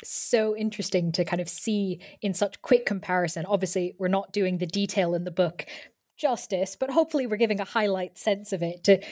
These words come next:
to see all these changes of meaning and adaptations kind of in close comparison. So thank you for taking us through, um, Mussolini and kind of what he's doing within Italy. Can you now explain to us kind of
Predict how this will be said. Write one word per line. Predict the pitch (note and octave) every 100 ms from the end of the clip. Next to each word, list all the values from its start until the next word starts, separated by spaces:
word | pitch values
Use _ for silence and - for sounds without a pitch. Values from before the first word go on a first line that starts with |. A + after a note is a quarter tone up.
| -
to | -
see | - - A#3+
all | G#3 G3
these | G3 -
changes | - A#3 G#3+ G3+ F#3
of | F3 D#3+
meaning | F#3 F#3+ F3+ D#3+
and | E3+
adaptations | F#3+ F#3 G3 - - F#3 F3 E3 E3
kind | B3 F3
of | - - - -
in | G3+
close | - G#3 F#3+ -
comparison. | - E3 - F#3 F3+ E3 E3 D3+
So | - F#3+
thank | C4 D4+
you | C4
for | G#3+
taking | - G#3 G3
us | F3+ -
through, | F3+ F#3 F3+ E3+ - - - -
um, | F#3+ F3 F#3 -
Mussolini | G3 G#3 - G3+ G3 F#3
and | E3+
kind | F3
of | E3
what | G3 G#3+
he's | G3+ F#3
doing | E3 F#3 F#3 F3+ E3+ E3 - - -
within | G3 G3 - C4 C#4 B3+
Italy. | F3 D#3+ C#3+ D#3 A#3 - - - _ _ - -
Can | D4 D#4
you | D#4+
now | C#4 C4+ B3+ _ _ -
explain | A3+ - - A3
to | G#3+ G3+
us | -
kind | F#3+
of | E3+